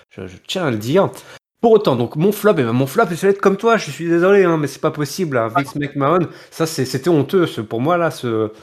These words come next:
Speaker 1: ce,
Speaker 2: Non, mais là,
Speaker 1: ce
Speaker 2: de patron à patron, euh, voilà, il est,
Speaker 1: Oui, il
Speaker 2: il
Speaker 1: le sait, il le sait en plus. De toute façon, il le sait. À chaque
Speaker 2: Vous
Speaker 1: fois
Speaker 2: allez,
Speaker 1: qu'il fait ça, il le
Speaker 2: quand
Speaker 1: sait.
Speaker 2: vous,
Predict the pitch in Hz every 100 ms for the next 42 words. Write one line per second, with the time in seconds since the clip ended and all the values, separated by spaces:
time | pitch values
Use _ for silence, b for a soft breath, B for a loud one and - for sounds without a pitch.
0 | B _ _ _ - 123 175 190 - 214
1 | 214 220 185 185 175 233 226 175 143 139
2 | 143 165 127 117 127 123 139 214 202 170
3 | 190 247 240 175 165 254 - 135 - 120
4 | 170 139 139 160 247 - 160 165 156 131
5 | - 127 151 196 135 113 190 226 254 -
6 | - 123 156 180 196 190